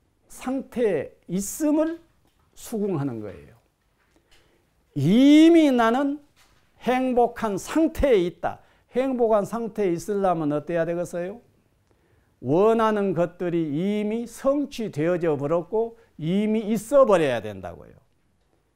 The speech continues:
그래서 내 수련장에서는 기존 기성이란 말을 씁니다. 이미 있고 이미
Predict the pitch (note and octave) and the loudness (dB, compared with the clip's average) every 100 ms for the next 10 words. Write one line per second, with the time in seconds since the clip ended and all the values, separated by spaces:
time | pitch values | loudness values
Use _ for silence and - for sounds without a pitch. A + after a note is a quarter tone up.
0 | _ _ - G3 F#3 F#3 F#3+ F#3+ _ _ | _ _ -2 0 2 0 -4 -6 _ _
1 | _ D#3 F#3 F#3 - G#3+ G#3 F#3 F3 D#3 | _ -2 0 0 0 0 0 0 -2 -2
2 | D3 D3+ C#3+ C#3 - F#3+ G#3+ G#3+ G#3+ G#3 | -4 -6 -6 -6 -6 -4 0 0 -2 -10
3 | - F3+ A3 G#3+ D3 A2 F#2+ F2+ - F#2+ | -8 -6 -4 -4 -4 -4 -6 -10 -14 -18
4 | B1 _ _ _ _ _ _ B2+ F#3+ B3+ | -20 _ _ _ _ _ _ 0 2 4
5 | C#4 C#4 D4 D4 G3 A#3 - - C4+ B3 | 4 4 4 2 -2 -6 -6 2 4 4
6 | - G3+ A#3+ A#3+ A3+ A3 - | 0 -2 0 0 0 -2 -6